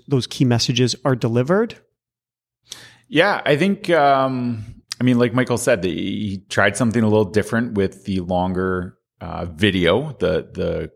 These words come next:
Speaker 2: kind of cooking show parody, if you will. Um, but even he was, I think, a little bit surprised at just how many fire safety tips he was able to bring out in one very short cooking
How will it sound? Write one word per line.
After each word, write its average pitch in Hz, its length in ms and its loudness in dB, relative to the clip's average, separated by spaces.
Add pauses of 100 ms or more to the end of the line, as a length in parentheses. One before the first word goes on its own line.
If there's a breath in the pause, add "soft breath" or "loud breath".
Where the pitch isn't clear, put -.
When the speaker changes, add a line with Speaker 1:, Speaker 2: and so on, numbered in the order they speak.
(140)
Speaker 2:
kind 104 160 -2
of - 80 -8
cooking 123 360 0
show 101 460 2
parody, 95 580 -2
if 90 140 -6
you 95 140 -4
will. 92 320 -2 (420 loud breath)
Um, 92 640 -2
but 131 100 0
even 202 240 2
he 202 160 2
was, 113 300 -2
I 113 60 0
think, 156 140 0
a 120 40 0
little 113 200 2
bit 110 140 -2
surprised 107 440 -2
at 98 60 -4
just 113 180 -8
how 139 120 2
many 113 440 2 (340 loud breath)
fire 120 200 4
safety 110 460 -2
tips - 480 -2
he - 400 -8
was 101 160 0
able 110 200 2
to 92 60 -2
bring 101 280 0
out 101 180 2
in 87 300 -6
one 98 420 -2 (460 loud breath)
very 107 240 4
short - 680 -2
cooking 95 640 -2